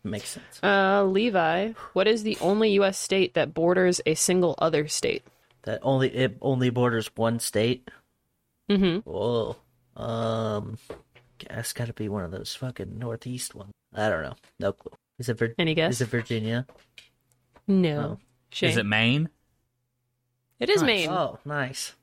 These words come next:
Speaker 2: Nice.
Speaker 1: I forget Maine exists too. Maine and Delaware.
Speaker 2: <laughs>
Speaker 1: I'm like, I don't, not real.
Speaker 2: <laughs> Well, now you'll never forget about Maine.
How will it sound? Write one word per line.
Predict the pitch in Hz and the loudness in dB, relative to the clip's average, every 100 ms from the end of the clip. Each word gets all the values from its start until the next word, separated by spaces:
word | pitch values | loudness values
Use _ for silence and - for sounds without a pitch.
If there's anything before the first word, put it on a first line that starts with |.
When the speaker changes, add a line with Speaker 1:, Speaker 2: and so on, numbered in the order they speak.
| _ _ _ _ _ _ - | _ _ _ _ _ _ -2
Speaker 2:
Nice. | 302 208 - - - _ _ - | -2 -2 -8 -12 -14 _ _ -8
Speaker 1:
I | |
forget | - 170 135 127 | -4 -2 0 0
Maine | 127 123 120 | 0 0 -2
exists | 107 110 113 - - | -4 -4 -6 -8 -4
too. | 131 120 - _ _ _ - - - - _ | -4 -4 -8 _ _ _ -20 -18 -18 -20 _
Maine | - 330 139 139 | -4 0 2 2
and | 139 | 2
Delaware. | 302 262 285 269 240 | 2 2 -2 -2 -6
Speaker 2:
<laughs> | - | -8
Speaker 1:
I'm | 220 - | -12 -10
like, | 214 - | -10 -8
I | 110 104 | -6 -8
don't, | 87 - _ - | -10 -16 _ -10
not | 98 73 | -6 -2
real. | 87 92 - _ - - | -2 -4 -8 _ -16 -2
Speaker 2:
<laughs> | 208 254 - - 185 - | 0 0 -4 -16 -8 -2
Well, | 214 180 | 0 2
now | 175 | 2
you'll | 175 175 | 2 0
never | 175 180 | 2 2
forget | 180 180 | 2 2
about | 170 160 | 2 0
Maine. | 151 143 | -2 -4